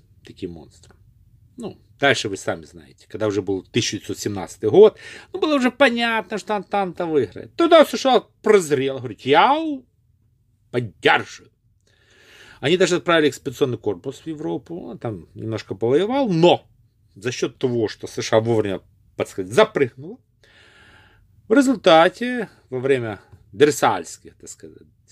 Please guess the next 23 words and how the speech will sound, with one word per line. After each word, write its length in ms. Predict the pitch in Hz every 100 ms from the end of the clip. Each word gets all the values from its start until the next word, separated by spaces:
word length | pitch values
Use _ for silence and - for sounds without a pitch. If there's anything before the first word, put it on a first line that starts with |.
| _ -
переговоров, 840 | 113 104 123 175 285 339 339 311 _
С 180 | - -
Ш 200 | 302 349
А 40 |
себе 340 | - 202 247
выпросил, 540 | 214 247 262 277 - 147
ну, 100 | 131
а 60 |
мне 160 | 135 127
ж 80 | -
положено, 460 | 117 143 214 123 87
положено, 540 | 123 220 - 98 87
да. 400 | 113 196 170 170 _ - - - - -
И 320 | 170 185 147
немецкие 420 | 160 180 - 156
колонии, 440 | 131 151 147 131
которые 340 | 127 117 135 131
были 140 | 135
в 40 | 123
Тихом 300 | 175 185 202
океане, 400 | 254 311 330 269
С 140 | 180
Ш 260 | - 240